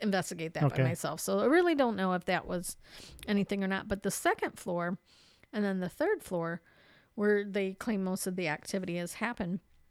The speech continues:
Speaker 1: um, there was one spot back by the kitchen that everybody got a really weird vibe in.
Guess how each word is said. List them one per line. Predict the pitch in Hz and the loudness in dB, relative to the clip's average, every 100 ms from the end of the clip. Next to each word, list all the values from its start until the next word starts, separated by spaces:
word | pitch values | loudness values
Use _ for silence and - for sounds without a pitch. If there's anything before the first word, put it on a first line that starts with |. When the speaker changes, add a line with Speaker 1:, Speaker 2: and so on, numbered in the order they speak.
| _ _ _ _ _ - - - | _ _ _ _ _ -20 -10 -2
Speaker 1:
um, | 185 180 180 | 0 0 0
there | 202 | 2
was | 240 466 - | 2 0 -2
one | 349 415 | -2 -2
spot | - - 277 196 - _ - - - - | -4 -4 -2 -6 -10 _ -20 -20 -20 -16
back | - 202 196 - | -2 2 2 2
by | 214 196 | 0 0
the | 185 | -2
kitchen | - - - 147 170 | -2 -2 -4 -4 -2
that | 175 160 - | -2 -2 -2
everybody | 196 254 285 262 | 0 4 4 4
got | 233 | 2
a | 190 | 2
really | 180 185 | 0 -2
weird | 175 175 175 170 | -2 -2 -4 -6
vibe | 156 170 170 170 | -8 -8 -8 -10
in. | 165 180 | -12 -14